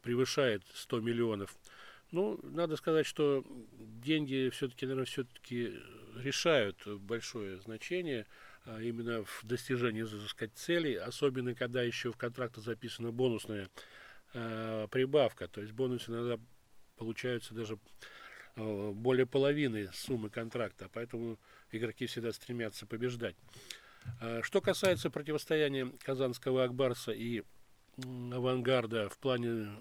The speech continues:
чисто игровом, то взять, пожалуйста, мы можем взять для примера, для сравнения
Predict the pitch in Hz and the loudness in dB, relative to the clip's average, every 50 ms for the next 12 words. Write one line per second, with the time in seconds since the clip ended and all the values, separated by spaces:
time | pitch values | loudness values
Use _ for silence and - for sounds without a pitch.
0 | - - - - - 135 - - 127 120 120 135 151 160 180 202 208 196 - - | -14 -14 -10 -8 -6 -6 -4 0 0 2 4 6 6 6 6 4 2 0 -6 -14
1 | - - - - - - - _ - - - - - - - - - - - - | -20 -20 -20 -20 -20 -20 -20 _ -20 -20 -20 -20 -20 -20 -20 -16 -12 -12 -12 -12
2 | - - 139 139 143 127 117 107 104 110 131 139 127 - - 120 123 120 123 120 | -4 2 4 4 4 4 2 0 2 4 4 4 2 2 -2 -2 0 2 2 2
3 | 113 - - 123 120 120 120 123 123 123 127 113 104 110 113 110 120 110 104 104 | 2 0 -2 -4 -2 0 2 2 2 2 2 2 0 0 0 0 0 0 -2 -2
4 | 104 104 - - 120 120 135 143 135 117 - - - - - 113 113 113 - - | -6 -4 -2 -2 0 0 2 2 2 0 -2 -4 -12 -14 -6 -2 -2 0 2 2
5 | 120 123 123 135 139 135 127 120 113 | 2 2 4 2 2 2 2 2 0